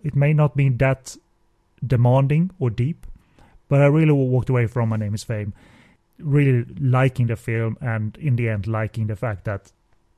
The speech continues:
he finally got a Hong Kong Film Award, and it was destined kind of to be My Name is Fame. Uh, so I'll, I'll throw over to you. Do you remember anything from that movie in particular that, uh, stands out for you?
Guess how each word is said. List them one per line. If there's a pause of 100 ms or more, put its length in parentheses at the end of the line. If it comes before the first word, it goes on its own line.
(240)
he
finally
got
a
Hong
Kong
Film
Award, (720)
and
it
was (760)
destined
kind
of
to
be
My
Name
is
Fame. (680)
Uh,
so (140)
I'll,
I'll
throw
over
to
you.
Do
you
remember
anything
from
that
movie
in
particular
that, (140)
uh,
stands
out
for
you?